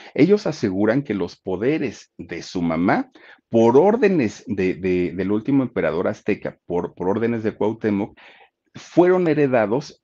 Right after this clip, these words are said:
a uno de sus hijos. A uno de sus hijos se le heredaron todos estos talentos que tenía Pachita. Bueno, y que este, a su vez, este, este heredero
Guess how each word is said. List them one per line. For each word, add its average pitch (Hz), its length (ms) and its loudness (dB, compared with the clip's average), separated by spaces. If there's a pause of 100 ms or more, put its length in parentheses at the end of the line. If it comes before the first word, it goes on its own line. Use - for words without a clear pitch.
a 117 160 6
uno 170 380 4
de 143 100 -2
sus 175 240 -8
hijos. - 460 -4 (720)
A 110 120 2
uno 202 300 4
de 185 100 0
sus - 280 -8
hijos 139 520 -2
se - 180 -2
le 101 140 0
heredaron 107 480 0
todos 120 260 -8
estos 117 300 -12
talentos 101 580 -2 (320)
que 110 100 0
tenía 98 440 0
Pachita. 180 500 -2 (160)
Bueno, - 300 -4 (440)
y 196 220 0
que - 240 2
este, 147 460 0
a - 180 -2
su 135 220 4
vez, 151 340 2
este, 147 560 -2 (380)
este 101 200 0
heredero 135 440 4